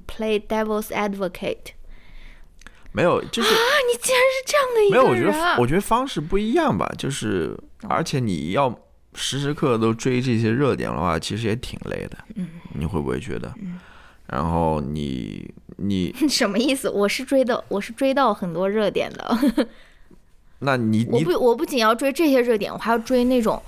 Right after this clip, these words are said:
Speaker 1: 《明日之子》啊，
Speaker 2: 关-，关键是
Speaker 1: 什么乘风破浪，然后乐队的夏天谁复活了，我都必须要第一时间我要了解到。
Speaker 2: <laughs> 对啊，对啊，就很累嘛。
Speaker 1: <laughs>
Speaker 2: 而且我，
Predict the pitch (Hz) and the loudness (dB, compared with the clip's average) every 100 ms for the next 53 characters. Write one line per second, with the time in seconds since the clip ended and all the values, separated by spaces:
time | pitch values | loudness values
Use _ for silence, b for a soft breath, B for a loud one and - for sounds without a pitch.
0 | b b b b - 208 247 247 214 240 | b b b b -4 0 2 0 -2 -2
1 | 240 196 170 196 185 196 262 240 202 165 | -2 0 2 4 4 4 4 2 2 2
2 | 202 - 202 240 247 269 247 208 - 185 | 0 0 0 2 2 4 4 2 -2 -4
3 | 196 220 226 - 247 240 254 214 - 226 | 0 2 0 -2 0 4 2 2 0 0
4 | 208 214 202 196 - 226 - 170 175 160 | 2 0 0 -4 -4 -4 0 2 2 2
5 | 208 220 233 269 247 247 220 240 254 240 | 2 2 2 0 2 0 2 2 2 2
6 | 202 214 180 190 180 180 208 196 - - | 2 2 2 2 2 2 2 2 0 2
7 | - 415 - 415 359 - - - 294 - | 4 4 6 4 6 4 0 -2 -2 0
8 | 110 101 156 117 - 403 - - - - | 0 2 2 0 0 0 0 -4 -4 0
9 | 190 175 110 95 | 0 0 0 0